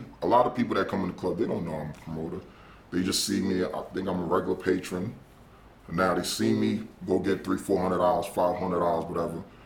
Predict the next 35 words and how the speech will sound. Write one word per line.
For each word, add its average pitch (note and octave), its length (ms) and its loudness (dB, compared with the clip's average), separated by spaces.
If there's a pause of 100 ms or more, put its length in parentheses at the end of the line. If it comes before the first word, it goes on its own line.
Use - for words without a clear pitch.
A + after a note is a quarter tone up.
(140)
I - 100 -4
go E2+ 200 -6
crazy - 560 0
on F2+ 140 -2
stage. - 600 2 (420)
Now G2+ 240 4
I G#2 60 2
got G2 140 2
a - 80 -6
comp G3 340 2
bottle. G2 260 6
They - 140 4
don't A2 160 0
know - 140 0
it's - 100 -6
a - 60 -10
comp - 340 -4
bottle, E2 320 -6 (280)
but F#2+ 120 2
now A2 240 6
I - 20 -2
got - 380 2 (580)
a F2 80 -2
bottle G#2 360 6
of G2+ 80 2
Henny B2 320 2
or, F#2 280 2 (220)
or - 100 0
two - 160 -2
bottles G#2+ 300 4
of - 80 -6
Casamigos G#2 680 0
coming A#3+ 200 -2
to A2 80 2
me G2+ 260 0